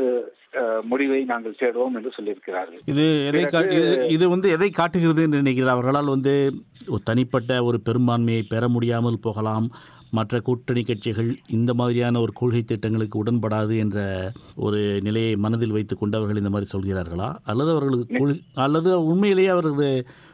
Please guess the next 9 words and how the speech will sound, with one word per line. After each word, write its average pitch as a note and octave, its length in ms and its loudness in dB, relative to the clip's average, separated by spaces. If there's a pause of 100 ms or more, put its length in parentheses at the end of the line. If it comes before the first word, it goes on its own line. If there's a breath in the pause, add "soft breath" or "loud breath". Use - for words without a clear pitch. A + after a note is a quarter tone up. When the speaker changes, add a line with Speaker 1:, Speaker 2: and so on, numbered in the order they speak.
(100)
Speaker 2:
கொள்கையிலே D3+ 580 2
சிறு C#3+ 320 0
மாற்றம் C3 360 0
எதையாவது A2+ 340 0
நீங்கள் G#2+ 300 -4
பார்க்கிறீர்களா? E2+ 500 -8 (200)
Speaker 1:
நிச்சயமாக F3 680 -2
அவர்களுக்கு C3+ 580 0 (320)
அறுதி E3 420 0